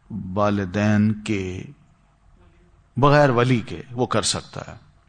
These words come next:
کیونکہ مرد خود ولی ہے۔ اس نے اپنے آپ کو بنانا ہے، اس نے اپنی فیملی کو دیکھنا ہے، فیوچر کو دیکھنا ہے، گھر بنانا ہے، تو اس کی جو چوائس ہے وہ مرد کو اللہ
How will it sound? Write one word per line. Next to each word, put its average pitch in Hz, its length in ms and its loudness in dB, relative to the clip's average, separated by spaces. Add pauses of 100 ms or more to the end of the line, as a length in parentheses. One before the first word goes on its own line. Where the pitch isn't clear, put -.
(480)
کیونکہ 151 220 2
مرد 147 240 4
خود 156 240 0
ولی 95 320 0
ہے۔ - 40 -14 (1200)
اس - 180 0
نے 175 80 6
اپنے 139 240 2
آپ 117 200 4
کو 117 100 2
بنانا 98 380 2
ہے، 113 60 -2
اس 151 220 -4
نے 220 60 2
اپنی 139 220 -2
فیملی 107 340 2
کو 107 120 -4
دیکھنا 95 480 -4
ہے، 123 120 -8 (600)
فیوچر 127 340 2
کو 110 140 0
دیکھنا 92 460 -2
ہے، 101 40 -2 (100)
گھر 110 140 2
بنانا 92 600 0
ہے، - 80 -6 (600)
تو 147 180 2
اس 151 120 4
کی 156 140 -2
جو 147 120 2 (640)
چوائس 127 460 4
ہے 101 260 -2 (640)
وہ 135 280 4
مرد 120 340 2
کو 117 260 0
اللہ 113 160 0